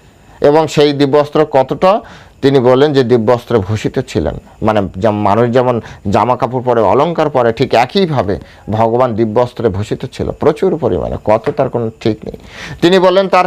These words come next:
শরীর দ্বারা দিব্য গন্ধ বেরোচ্ছিল, দিব্য গন্ধ,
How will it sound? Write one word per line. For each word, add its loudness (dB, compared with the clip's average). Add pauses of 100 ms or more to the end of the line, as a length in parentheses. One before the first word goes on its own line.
(100)
শরীর 0
দ্বারা 4
দিব্য 2
গন্ধ 0
বেরোচ্ছিল, 0 (1080)
দিব্য 0
গন্ধ, -2